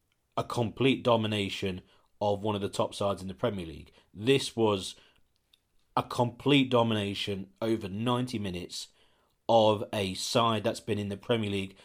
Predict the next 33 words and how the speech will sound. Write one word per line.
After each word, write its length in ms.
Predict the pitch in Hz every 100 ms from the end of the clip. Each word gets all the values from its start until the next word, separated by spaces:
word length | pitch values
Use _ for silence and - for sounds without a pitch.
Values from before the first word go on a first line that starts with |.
| _
for 180 | - 113
a 40 | 107
number 380 | 117 117 110
of 120 | 104 98
years 400 | 98 95 98 - _ _
that 280 | 113 104 - -
are, 200 | 113 104
yes, 420 | 107 127 104 -
in 120 | 92
a 60 | 101
difficult 420 | 113 - - 101
position, 500 | 107 110 101 101 92 - _ _ _ -
but 440 | 120 101 - - _ -
they're 260 | 104 120 113
no 380 | 135 127 113 104 _ _ _
Derby 440 | 120 117 110 95 92
of 160 | 87
two 200 | - 110
thousand 320 | 98 101 98 92
and 120 | 92
nine 240 | 101 95
or 80 | 87
whenever 400 | 92 95 92 92
they 120 | 85
were. 320 | 82 87 90 - - -
They're 180 | 110 107
no 440 | 120 120 113 110 - _ _ -
Sunderland 680 | - - 131 110 104 101 101
who 80 |
have 100 | 98
been 220 | 98 107 104
down 260 | 104 104
there 300 | 104 101 98